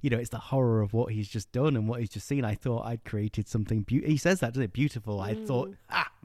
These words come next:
Speaker 1: beautiful."
Speaker 2: Yeah.
Speaker 1: Um, uh, and then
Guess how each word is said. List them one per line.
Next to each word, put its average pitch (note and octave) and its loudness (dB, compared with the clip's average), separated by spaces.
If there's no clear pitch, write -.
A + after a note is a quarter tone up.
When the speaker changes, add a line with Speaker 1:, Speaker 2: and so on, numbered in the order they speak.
Speaker 1:
beautiful." B2+ -8
Speaker 2:
Yeah. F#3+ -10
Speaker 1:
Um, G#2 2
uh, G#2 0
and B2 -2
then A2 0